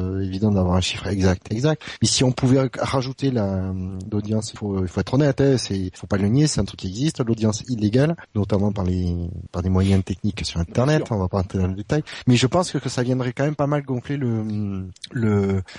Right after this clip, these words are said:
Speaker 1: le, ce, ce chiffre-là, surtout, je pense, dans les, euh, dans les pays émergents où, euh, je sais pas, en Chine, par exemple, c'est sur des canaux payants ou pas ?
Speaker 2: En Chine, c'était sur C C T V, qui est une, un grand groupe, euh, grand groupe, euh, national,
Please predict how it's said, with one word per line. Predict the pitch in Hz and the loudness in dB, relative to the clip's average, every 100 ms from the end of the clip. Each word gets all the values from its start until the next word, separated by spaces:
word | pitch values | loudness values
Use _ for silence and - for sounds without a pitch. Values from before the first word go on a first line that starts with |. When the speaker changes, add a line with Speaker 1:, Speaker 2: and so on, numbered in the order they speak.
| - | -2
Speaker 1:
le, | 98 98 | 2 2
ce, | - 120 107 104 | 2 2 2 2
ce | 101 113 | 0 0
chiffre-là, | - 131 - 131 160 196 | 0 0 0 2 2 0
surtout, | - - 165 - 175 | -6 -4 -4 -2 -2
je | 165 | -2
pense, | 147 143 147 - | 0 0 0 0
dans | 117 | 0
les, | 110 113 | 2 2
euh, | 107 104 | 2 2
dans | 110 | 2
les | 110 110 | 0 -2
pays | - 110 | -4 -2
émergents | 110 107 98 123 143 | 0 0 0 0 0
où, | 131 113 104 101 98 95 - _ 92 | 0 0 0 -2 -4 -6 -12 _ -4
euh, | 90 95 - 57 - - - - | -2 -2 -6 -8 -10 -10 -12 -6
je | 98 | -4
sais | |
pas, | 113 131 139 | 0 0 2
en | 143 | 0
Chine, | - 175 | 0 -4
par | 156 117 | -2 -2
exemple, | 123 131 | -2 -6
c'est | - | -8
sur | 107 - | -8 -6
des | 107 107 | -6 -2
canaux | 113 110 | -2 -2
payants | 110 117 175 | -2 0 0
ou | 214 | -2
pas ? | - 110 117 | -4 -6 -8
Speaker 2:
En | - 147 | -4 -4
Chine, | - 226 | -2 -2
c'était | 233 165 147 180 | 0 -2 -2 -2
sur | - 135 | -2 -4
C | 190 | -4
C | - | -6
T | 123 139 | -4 -2
V, | 139 208 | -2 -2
qui | 131 | -6
est | 123 | -4
une, | 117 107 | -2 -2
un | |
grand | 104 127 165 | -2 -2 -2
groupe, | 151 170 143 | -2 -4 -2
euh, | 113 101 98 95 92 | 0 0 0 -2 -4
grand | 135 | -4
groupe, | 139 127 139 101 | -2 -4 -4 -4
euh, | 95 92 | -2 -2
national, | 110 - 127 156 | -4 -2 -2 -2